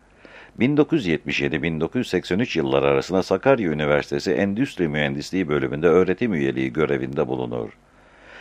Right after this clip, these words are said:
Bu arada Çemberlitaş Kız Lisesi'nde öğrenci olan Hayrun Nisa Özyurt ile bir akrabalarının düğününde karşılaşırlar. Fonda Love Story çalmaktadır. İlk görüşte birbirlerinden hoşlanırlar.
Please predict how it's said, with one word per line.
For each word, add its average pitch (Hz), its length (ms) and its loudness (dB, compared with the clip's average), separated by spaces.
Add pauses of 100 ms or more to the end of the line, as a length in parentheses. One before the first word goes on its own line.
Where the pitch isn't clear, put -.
(160)
Bu 147 100 12
arada 165 260 10
Çemberlitaş 113 800 6
Kız 113 320 -2
Lisesi'nde 71 460 -2
öğrenci 71 480 2
olan 76 240 4
Hayrun 98 500 4
Nisa 104 360 4
Özyurt 78 480 2
ile 73 260 0
bir 110 240 2
akrabalarının 104 880 4
düğününde 73 420 0
karşılaşırlar. 65 960 -2 (500)
Fonda 87 520 4
Love 90 200 6
Story 67 420 -4
çalmaktadır. 64 840 -4 (380)
İlk - 220 -4
görüşte 90 460 2
birbirlerinden 71 720 0
hoşlanırlar. 65 800 -2